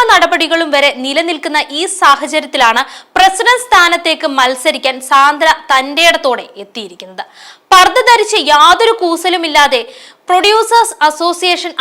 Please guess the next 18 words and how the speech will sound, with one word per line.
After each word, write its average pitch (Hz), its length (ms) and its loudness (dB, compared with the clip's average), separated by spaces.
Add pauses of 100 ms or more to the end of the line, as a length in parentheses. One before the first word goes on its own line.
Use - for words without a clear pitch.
(100)
ആസ്ഥാനത്തേക്ക് 294 720 0 (200)
സാന്ദ്ര 269 380 2 (240)
വന്നിറങ്ങി. 214 460 -8 (480)
പർദ്ദ 311 280 2 (100)
ധരിച്ചെത്തിയത് 349 600 0 (280)
എന്തിനെന്ന 339 440 0 (240)
മാധ്യമങ്ങളുടെ 339 800 0 (120)
ചോദ്യത്തിന് 277 560 -2 (440)
കുറിക്കുകൊള്ളുന്ന 466 720 4 (260)
മറുപടി 311 440 2
തന്നെയാണ് 269 400 0 (180)
സാന്ദ്ര 262 400 2 (220)
കൊടുത്തതും. 196 420 -14 (800)
തുറിച്ച 508 320 4 (120)
നോട്ടവും 403 440 4 (200)
ലൈംഗിക 339 440 2 (140)
ചുവയുള്ള 339 400 0 (180)
സംസാരവും 320 680 0